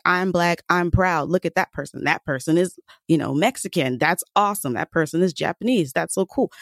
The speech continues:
That person is a, a white person from Kentucky. That's awesome." Like, I was never taught exclude people. I was taught to be aware, to pay attention, to be safe,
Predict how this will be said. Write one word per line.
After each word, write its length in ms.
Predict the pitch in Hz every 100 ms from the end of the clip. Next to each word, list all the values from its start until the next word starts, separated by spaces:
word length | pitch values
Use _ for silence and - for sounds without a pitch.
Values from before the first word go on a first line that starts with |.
| -
That 200 | 165 190
person 380 | - 160 - 175
is 160 | 170 165 - - -
a, 160 | 160 -
a 60 |
white 260 | 156 156 135
person 260 | 196 208 220
from 120 | 226
Kentucky. 460 | 233 247 302 147
That's 180 | 151 196 -
awesome." 300 | 233 254 170
Like, 140 | 175
I 80 | 180
was 160 | 190 185
never 280 | 202 214
taught 360 | 220 - 202 190 _ - _ -
exclude 500 | 202 - 226 233 -
people. 400 | 165 - - - -
I 140 | 170
was 340 | 170 220 269
taught 240 | - 202 -
to 100 | 175
be 180 | 160 175
aware, 500 | 180 165 156 - 165 - -
to 80 | 160
pay 300 | - 180 151
attention, 600 | - 190 180 - 156 147 - -
to 140 | -
be 240 | 156 156 151
safe, 640 | - - 202 226 320 -